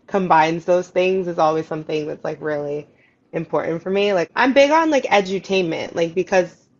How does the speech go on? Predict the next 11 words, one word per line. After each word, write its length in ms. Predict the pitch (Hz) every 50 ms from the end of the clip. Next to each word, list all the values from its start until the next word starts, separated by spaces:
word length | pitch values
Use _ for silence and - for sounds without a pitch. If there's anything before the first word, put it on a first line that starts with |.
| _ _ _ - - 214 -
learning 600 | 185 208 208 214 220 220 208 208 208 196 196 - -
can 300 | - 196 175 175 185 185
be 120 | 185 190
fun, 480 | 190 - 185 185 185 185 180 175 175 170
and 180 | 170 175 170
maybe 220 | 170 170 170 170 170
that's 220 | 165 170 165 -
the 80 | - 180
nerd 240 | 175 175 175 175 165
in 160 | 170 170 165
me, 380 | 170 165 165 165 160 160 160